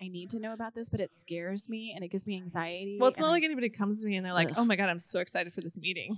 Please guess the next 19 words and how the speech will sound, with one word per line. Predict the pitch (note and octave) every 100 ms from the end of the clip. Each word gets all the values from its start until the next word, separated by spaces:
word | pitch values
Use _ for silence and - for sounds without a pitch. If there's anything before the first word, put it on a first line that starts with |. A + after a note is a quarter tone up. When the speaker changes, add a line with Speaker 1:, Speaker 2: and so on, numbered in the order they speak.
| -
Speaker 1:
Yay! | F5 E5+ E5 D#5 C#5 C#5 A#4+ F#4+
Speaker 2:
<laughs> | E4 B4+ B4+ - B4 -
Speaker 1:
Can't | F#4 F#4+ E4 F4+
wait. | F#4+ F#4+ D4 - - - -
Speaker 2:
I | C4
wanna | C#4 D4
talk | D4+ G#3+
about, | G3+ E3
like, | F3+ C#3+ F#3+ -
dying. | D#4 E4 D#4+ D#4 D#4 D4+ D4 D4 D4
Speaker 1:
Yes. | A3+ A#3 A#3+
Speaker 2:
And | A#3 A#3
I | G3
wanna | G3 G3
talk | F#3 -
about, | F#3+
like, | F3+ F#3
my | F#3
kid's | - F#3+ -